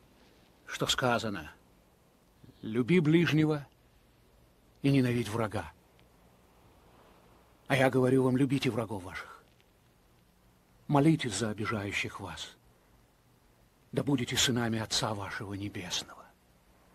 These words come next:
Он повелевает солнцу своему восходить над злыми и добрыми и посылает дождь на праведных и неправедных. Ибо если вы будете любить любящих вас,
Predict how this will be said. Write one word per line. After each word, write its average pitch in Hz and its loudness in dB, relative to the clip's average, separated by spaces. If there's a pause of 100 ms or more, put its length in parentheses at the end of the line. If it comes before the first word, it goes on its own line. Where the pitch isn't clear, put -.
(320)
Он 156 0
повелевает 151 4
солнцу 147 0
своему 139 0 (260)
восходить 165 2
над 160 0
злыми 175 4
и 170 0
добрыми 165 2
и 160 0
посылает 180 2
дождь 185 4
на 180 2
праведных 175 4
и 175 -2
неправедных. 156 -6 (2250)
Ибо 214 8
если 214 6
вы 208 4
будете 202 2
любить 196 2
любящих 160 -2
вас, - -12